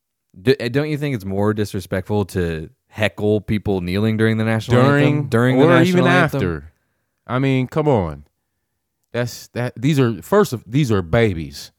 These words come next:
Speaker 1: Yeah, like, it's disrespectful of them to kneel, but it's not disrespectful for you to talk shit to an eighteen-year-old during it.
Speaker 2: These are babies. Never mind that they're world-class athletes at, at, at two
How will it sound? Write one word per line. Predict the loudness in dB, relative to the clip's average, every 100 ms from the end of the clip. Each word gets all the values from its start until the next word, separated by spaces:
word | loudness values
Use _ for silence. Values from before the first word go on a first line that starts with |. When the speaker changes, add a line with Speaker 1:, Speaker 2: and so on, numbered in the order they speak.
| -16
Speaker 1:
Yeah, | -12 -4
like, | -4
it's | -4 -6
disrespectful | -6 -6 -8 -6 -6 -4 -4
of | -4
them | -6 -6
to | -8
kneel, | -6 -4 -4 -6 -10
but | -6
it's | -6 -6
not | -6 -6 -6
disrespectful | -8 -8 -6 -6 -6 -10
for | -8
you | -6 -4 -6
to |
talk | -6 -8 -8
shit | -12 -10
to | -10
an |
eighteen-year-old | -10 -10 -10 -8 -6 -4 -6 -6
during | -6 -6 -6
it. | -8 _ _ _ _ _
Speaker 2:
These | -6 0
are | 0
babies. | 2 2 2 0 -4 0
Never | 0 2 2
mind | 2 2 0
that | -2 -2
they're | -2 -2 -4 _ _ _
world-class | 2 2 2 0 0 -2
athletes | -4 -4 -4 -4 -4 -8 -16 -8
at, | -8 -6
at, | -8 -8 -10
at | -10 -10 -6
two | -2 0 0 -4